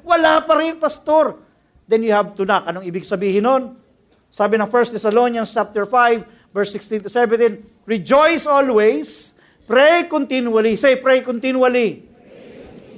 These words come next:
Sa ibang translation, "Pray without ceasing. Give thanks in all circumstances, for this is God's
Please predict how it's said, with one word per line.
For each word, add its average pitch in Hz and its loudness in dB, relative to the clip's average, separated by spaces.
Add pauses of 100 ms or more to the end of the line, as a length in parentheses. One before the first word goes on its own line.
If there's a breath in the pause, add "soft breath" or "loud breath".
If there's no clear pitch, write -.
(120)
Sa 220 -2
ibang 240 0
translation, 262 0
"Pray 269 4
without 262 2
ceasing. 262 -4 (400 soft breath)
Give 277 0
thanks 302 2
in 277 2
all 339 4
circumstances, 233 -2
for 226 -2
this 214 -8
is 202 -12
God's 269 2